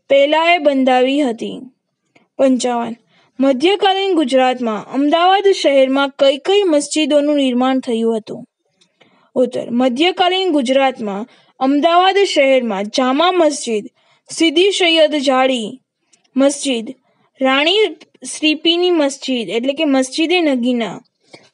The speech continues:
વગેરે મસ્જિદોનું નિર્માણ થયું હતું. છપ્પન, ગુજરાતમાં કયા જૈન દેરાસરો એટલે કે જૈન મંદિરો શિલ-, શિલ્પ સ્થાપત્ય અને કોતરણીની દ્રષ્ટિએ ઘણા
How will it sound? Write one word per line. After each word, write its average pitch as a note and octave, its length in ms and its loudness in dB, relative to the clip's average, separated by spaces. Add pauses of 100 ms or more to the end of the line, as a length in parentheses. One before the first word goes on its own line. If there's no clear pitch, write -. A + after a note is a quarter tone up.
વગેરે E4 380 2
મસ્જિદોનું D4+ 760 0
નિર્માણ C4 420 0
થયું A#3+ 400 -2
હતું. A3 360 -14 (640)
છપ્પન, A#3 420 -4 (480)
ગુજરાતમાં E4 680 0
કયા F4 300 0
જૈન F4 320 0
દેરાસરો C#4+ 680 0 (300)
એટલે C#4 180 0
કે F4+ 160 0
જૈન C#4+ 400 2
મંદિરો A#3 540 -2 (160)
શિલ-, G#4 520 2 (580)
શિલ્પ G4 300 0
સ્થાપત્ય C#4 880 -2
અને F4 200 0
કોતરણીની C#4 840 0
દ્રષ્ટિએ C4+ 600 -2
ઘણા C4 460 -2